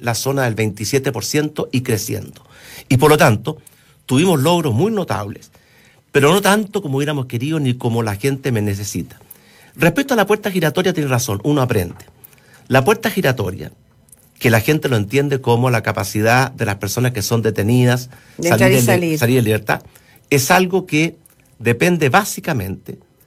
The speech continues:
Speaker 1: de la Fiscalía, la capacidad que tiene de hacer sus casos ante los tribunales de justicia y de los fallos de los, de los tribunales de justicia.
Speaker 2: O sea, usted este, en esta vuelta sería menos grandilocuente para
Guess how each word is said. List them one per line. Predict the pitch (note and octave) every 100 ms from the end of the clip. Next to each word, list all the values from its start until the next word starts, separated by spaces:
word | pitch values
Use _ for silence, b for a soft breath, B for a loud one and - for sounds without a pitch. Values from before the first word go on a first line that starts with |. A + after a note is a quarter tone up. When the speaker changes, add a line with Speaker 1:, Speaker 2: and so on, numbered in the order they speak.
| b -
Speaker 1:
de | A2+
la | A2
Fiscalía, | A2 - C#3 D3 D#3+ F3+ _
la | - A#2
capacidad | G#2 G2+ A2+ B2
que | A2
tiene | A#2 A#2+ A#2+
de | G#2+ A2+
hacer | - G2 A#2+
sus | G#2+ G2+
casos | B2 B2 - -
ante | G2+ G2+ F#2+
los | F#2
tribunales | G#2 G2+ B2+ B2
de |
justicia | B2 - G3+ - -
y |
de | A#2+
los | A2 G#2+
fallos | - E3+ F3
de | D3
los, | G#2+ -
de | G#2
los | G2 G2+
tribunales | G#2 A2 A#2+
de | G#2+
justicia. | F#2+ - - - -
Speaker 2:
O | -
sea, | A3+
usted | C4 C4+ -
este, | B3
en | A3
esta | A#3
vuelta | A#3+ A#3+ B3
sería | A#3+ G#3+ A3
menos | G3 A3 A3
grandilocuente | A3 F#3+ F#3 F3+ F3 G3 G3+ G#3 G#3
para | F#3+ F3+ F3 E3 D#3